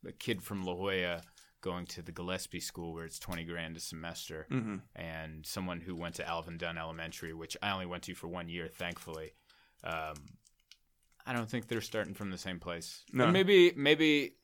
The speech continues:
Speaker 1: I don't know, some people might make
Speaker 2: No, I
Speaker 1: the
Speaker 2: mean, they're
Speaker 1: argument you shouldn't have to start from the same place.
Speaker 2: Right.
Speaker 1: But it's like, but then we also punish 'em when they're only s-, set up to make an X amount of living, and then they try to make something more of themselves, but they do it illegally.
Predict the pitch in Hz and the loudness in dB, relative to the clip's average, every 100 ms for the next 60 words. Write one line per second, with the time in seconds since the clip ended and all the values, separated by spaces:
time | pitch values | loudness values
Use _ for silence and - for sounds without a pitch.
0 | _ - - 127 135 120 113 139 131 127 | _ -12 -4 2 4 4 4 2 2 2
1 | 127 120 113 120 202 143 139 120 131 127 | 4 4 6 12 12 12 12 10 6 4
2 | 131 135 - 175 175 185 277 160 - 101 | 4 0 2 0 2 2 0 -2 0 -2
3 | - 92 85 82 85 82 80 82 - 120 | -2 -6 -8 -6 -8 -8 -10 -12 -6 4
4 | 113 87 - 165 160 - 175 151 117 156 | 4 4 6 8 10 8 8 8 8 4
5 | 135 160 151 151 143 139 139 - 156 131 | 6 4 8 10 10 6 2 2 2 2
6 | 139 127 127 - - _ _ - 120 120 | 2 0 -2 -10 -20 _ _ -10 0 4
7 | 117 113 110 120 120 123 120 117 - - | 4 2 2 6 6 6 4 4 0 -4
8 | - _ - 135 120 120 - 120 110 110 | -12 _ -2 4 6 6 4 -4 2 2
9 | 107 107 - 101 101 110 - 113 110 101 | 2 -2 -4 -2 0 -2 -2 -2 0 2
10 | 110 104 101 98 95 98 95 95 92 104 | 0 0 -2 -2 -4 -4 -4 -6 -4 -2
11 | 95 95 92 - 104 104 101 95 92 95 | 0 0 -4 -4 -4 -2 -2 -2 -2 -2
12 | 92 - - 110 123 123 139 131 95 98 | -4 -6 -6 -4 -2 0 0 2 0 -4